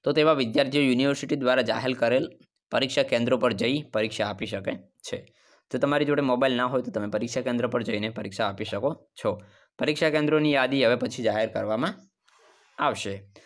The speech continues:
જેના માટે યુનિવર્સિટીની વેબસાઇટ પર ફોર્મ ભરવાનું રહેશે.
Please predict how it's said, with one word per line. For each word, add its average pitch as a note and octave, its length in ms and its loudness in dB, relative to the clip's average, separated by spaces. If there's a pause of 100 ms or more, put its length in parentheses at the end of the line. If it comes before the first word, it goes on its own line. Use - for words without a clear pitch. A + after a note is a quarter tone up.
(180)
જેના C3+ 220 4
માટે D3+ 180 4
યુનિવર્સિટીની C3+ 600 2
વેબસાઇટ B2 640 0
પર A#2+ 100 -2
ફોર્મ A2+ 320 -4
ભરવાનું G#2 340 0
રહેશે. G2 440 -6